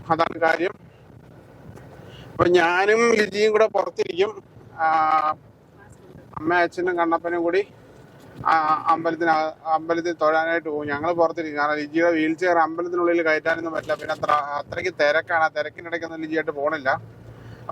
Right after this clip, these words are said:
പിന്നെ അവിടുത്തെ ഒരു അന്തരീക്ഷവും കാഴ്ചയൊക്കെ കാണുമ്പോൾ ലിജിക്കൊരു വ്യത്യാസം, ഒരു സന്തോഷമൊക്കെ ഉണ്ടാകും. കാരണം ഇന്നലെ തന്നെ ഞാൻ തന്നെ പോയിട്ട് എനിക്കത് കണ്ട് ഭയങ്കര സന്തോഷവും കാര്യങ്ങളും തോന്നി. പിന്നെ നമ്മളെന്തായാലും അമ്പലത്തിലൊന്ന് പോകണം,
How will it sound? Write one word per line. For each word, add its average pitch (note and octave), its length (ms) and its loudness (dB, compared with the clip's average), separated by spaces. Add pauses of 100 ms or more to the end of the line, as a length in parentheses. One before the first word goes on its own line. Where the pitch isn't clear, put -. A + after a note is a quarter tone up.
പിന്നെ D#3 180 4
അവിടുത്തെ F3+ 400 2
ഒരു G3 240 2 (420)
അന്തരീക്ഷവും F#3 720 2
കാഴ്ചയൊക്കെ F3 540 0
കാണുമ്പോൾ E3+ 460 0
ലിജിക്കൊരു E3 400 -2
വ്യത്യാസം, E3+ 720 -2
ഒരു E3+ 180 -2
സന്തോഷമൊക്കെ E3+ 500 0
ഉണ്ടാകും. D3+ 280 0
കാരണം D#3 160 -2
ഇന്നലെ E3+ 300 -2
തന്നെ F3+ 240 -2
ഞാൻ F3 320 0
തന്നെ F#3+ 140 0
പോയിട്ട് F3 440 -2 (640)
എനിക്കത് F3+ 380 2
കണ്ട് F3+ 200 -2
ഭയങ്കര E3+ 320 -2
സന്തോഷവും E3+ 400 -2
കാര്യങ്ങളും D#3 360 -2
തോന്നി. C#3 240 -6 (600)
പിന്നെ D3+ 140 2
നമ്മളെന്തായാലും D#3+ 460 4
അമ്പലത്തിലൊന്ന് E3+ 540 2
പോകണം, D#3+ 340 0